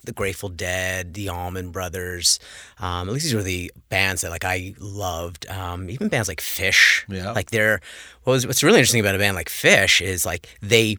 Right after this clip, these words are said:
Speaker 1: practiced improvisation,
Speaker 2: Mm.
Speaker 1: which sounds kind of weird.
Speaker 2: Mm.
Speaker 1: But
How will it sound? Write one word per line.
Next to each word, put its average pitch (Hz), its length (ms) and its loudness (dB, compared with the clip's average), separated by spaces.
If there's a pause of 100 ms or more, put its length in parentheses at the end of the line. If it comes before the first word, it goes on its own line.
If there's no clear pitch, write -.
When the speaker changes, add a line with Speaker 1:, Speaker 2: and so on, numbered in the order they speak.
Speaker 1:
practiced - 1400 2 (600)
improvisation, 104 840 2 (120)
Speaker 2:
Mm. 120 260 -4
Speaker 1:
which 131 120 8
sounds 147 260 10
kind 117 160 6
of 107 100 2 (520)
weird. 113 460 4
Speaker 2:
Mm. 160 160 -8 (440)
Speaker 1:
But 110 500 4